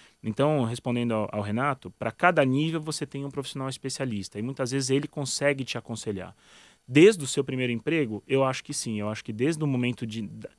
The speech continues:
que você tá numa faculdade buscando um estágio, por exemplo, você tem aí alguns órgãos, algumas instituições que ajudam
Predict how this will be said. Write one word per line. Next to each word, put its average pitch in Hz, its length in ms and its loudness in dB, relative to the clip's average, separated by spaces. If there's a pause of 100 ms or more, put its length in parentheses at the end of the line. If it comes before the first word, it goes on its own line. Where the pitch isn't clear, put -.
que 113 260 -2
você 117 220 -6
tá 135 120 -2
numa 143 180 0
faculdade 113 520 -2
buscando 113 440 -4
um - 20 -2
estágio, 107 520 -2
por 104 160 -6
exemplo, 113 460 -6 (300)
você 127 200 -2
tem 147 200 0
aí 135 160 4
alguns 120 320 2
órgãos, 110 360 -2
algumas 104 520 -6
instituições 123 600 -6
que 165 120 0
ajudam 143 560 2